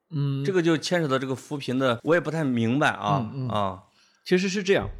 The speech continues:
Speaker 2: 啊。
Speaker 1: 就是这个地方要涉及到说西海固为什么要移民搬迁的问题。
Speaker 2: 对，对，对，对，对。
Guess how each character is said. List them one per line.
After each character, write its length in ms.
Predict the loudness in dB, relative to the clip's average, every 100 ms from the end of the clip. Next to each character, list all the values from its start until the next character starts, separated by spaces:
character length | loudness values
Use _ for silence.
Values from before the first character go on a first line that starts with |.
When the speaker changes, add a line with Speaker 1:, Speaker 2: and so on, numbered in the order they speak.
| -4
Speaker 2:
啊。 360 | -2 -2 -6 -6
Speaker 1:
就 100 | -4
是 180 | -2
这 140 | -2 -2
个 80 | -2
地 80 |
方 260 | -2 -4 -4 -8 _ -10
要 200 | -4 -2
涉 220 | -2 -2
及 140 | -2
到 120 | -4 -6
说 140 | -6
西 220 | -6 -4
海 160 | -4 -6
固 260 | -8 -6
为 100 | -4
什 140 | -6 -6
么 100 | -8
要 80 | -8
移 360 | -10 -8 -8
民 260 | -6 -6 -6
搬 200 | -6 -6
迁 240 | -8 -10
的 100 | -12
问 200 | -14 -18
题。 200 | -20 -12 -2
Speaker 2:
对， 120 | 0
对， 180 | 0 -8
对， 160 | -10
对， 120 | -12
对。 140 | -14